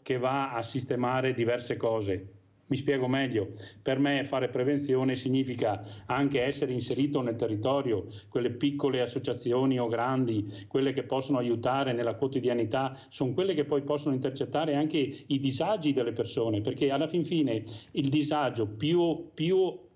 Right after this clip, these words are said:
più tardi o prima viene comunque manifestato.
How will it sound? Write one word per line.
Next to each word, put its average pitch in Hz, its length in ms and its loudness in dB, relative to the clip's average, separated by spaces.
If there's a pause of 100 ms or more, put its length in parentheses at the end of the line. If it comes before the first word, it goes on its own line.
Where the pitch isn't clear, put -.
(180)
più 139 240 0
tardi 113 540 0
o 139 80 2
prima 123 520 0 (200)
viene 139 300 0
comunque 151 420 0
manifestato. 117 800 -2